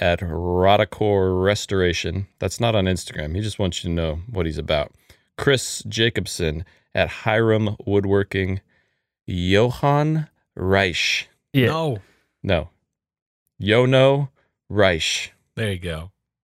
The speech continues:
Speaker 1: See, I, I was hung up on the other.
Speaker 3: <laughs>
Speaker 1: Anyways, uh, and he's at Yono twenty-eight.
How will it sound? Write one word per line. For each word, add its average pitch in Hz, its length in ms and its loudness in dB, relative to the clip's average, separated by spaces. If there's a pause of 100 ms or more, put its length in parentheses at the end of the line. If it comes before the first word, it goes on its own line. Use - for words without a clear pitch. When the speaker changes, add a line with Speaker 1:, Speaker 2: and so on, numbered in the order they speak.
(160)
Speaker 1:
See, 82 340 -6 (200)
I, 95 120 2 (160)
I 104 100 2
was 117 200 0
hung 135 180 0
up 135 160 -2
on 95 300 2 (540)
the 98 80 0
other. 170 960 0 (200)
Speaker 3:
<laughs> - 400 -20
Speaker 1:
Anyways, 85 640 -2
uh, 98 40 0
and 95 360 4
he's 120 240 0
at 98 220 4
Yono 127 680 4
twenty-eight. 110 840 0